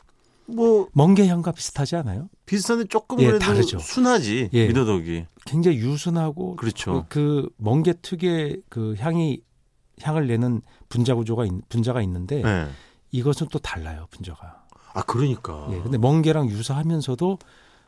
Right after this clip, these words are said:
Speaker 2: 뭔가 순해서 거기다가 깨 좀 이렇게 뿌려서 회가 보통 나오잖아요.
Speaker 1: 네, 네.
Speaker 2: 그거랑 같이 조합되면서 아주 기묘한 어떤 맛을
Speaker 1: 아.
Speaker 2: 내는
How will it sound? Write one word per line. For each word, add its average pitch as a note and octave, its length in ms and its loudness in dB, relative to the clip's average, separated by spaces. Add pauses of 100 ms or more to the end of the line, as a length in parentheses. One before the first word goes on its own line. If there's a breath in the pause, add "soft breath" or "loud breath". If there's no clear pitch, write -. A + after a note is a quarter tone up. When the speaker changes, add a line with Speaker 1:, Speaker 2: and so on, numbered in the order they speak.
Speaker 2:
뭔가 C#3+ 300 0
순해서 D#3 840 0 (560)
거기다가 C3 400 -2
깨 A3+ 160 0
좀 F3 160 0
이렇게 A#2+ 260 -2
뿌려서 E3+ 340 0
회가 C3+ 200 0
보통 - 280 -8
나오잖아요. F#2 560 -4
Speaker 1:
네, A#2+ 200 4
네. F#2 260 -2
Speaker 2:
그거랑 C#3+ 380 -2
같이 - 320 -10 (120)
조합되면서 C#3 500 -4
아주 F3+ 180 -6
기묘한 F#3+ 880 4
어떤 G#2 240 -8
맛을 F2+ 320 -6
Speaker 1:
아. F#2 80 -8
Speaker 2:
내는 F2 460 -10